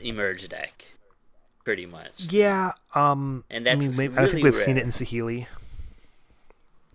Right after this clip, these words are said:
Speaker 1: Really? In Saheeli?
Speaker 2: I've seen it in Saheeli. I think that's more, I, I think that's more I've seen than I've seen it in an actual Emerge deck, but
Speaker 1: Mm-hmm.
Speaker 2: yeah,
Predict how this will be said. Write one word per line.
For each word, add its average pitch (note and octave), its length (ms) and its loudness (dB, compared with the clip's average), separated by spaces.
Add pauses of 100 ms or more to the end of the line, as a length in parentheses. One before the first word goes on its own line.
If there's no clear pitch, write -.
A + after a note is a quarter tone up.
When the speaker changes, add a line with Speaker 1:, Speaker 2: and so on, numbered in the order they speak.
(260)
Speaker 1:
Really? G3+ 240 -6
In D4+ 80 -12
Saheeli? F3+ 460 -8 (720)
Speaker 2:
I've F#3 120 -2
seen A3+ 140 -2
it F#3+ 60 0
in A#2+ 60 -6
Saheeli. G2 460 -6
I A2+ 120 -2
think A#2+ 200 -8
that's A#2+ 220 0
more, A2+ 260 -2 (160)
I, A2 100 0
I - 120 -4
think B2+ 120 0
that's C3 200 0
more A2 500 -4
I've G#2+ 120 -8
seen G#2+ 220 -10
than G2 140 -8
I've F#2 200 -12
seen G#2 160 -12
it F#2+ 60 -12
in F#2+ 120 -14
an F#2+ 80 -12
actual G2 280 -10
Emerge F#2 340 -12
deck, F#2 280 -10
but F2 200 -10 (300)
Speaker 1:
Mm-hmm. - 340 -2 (640)
Speaker 2:
yeah, A#2 240 0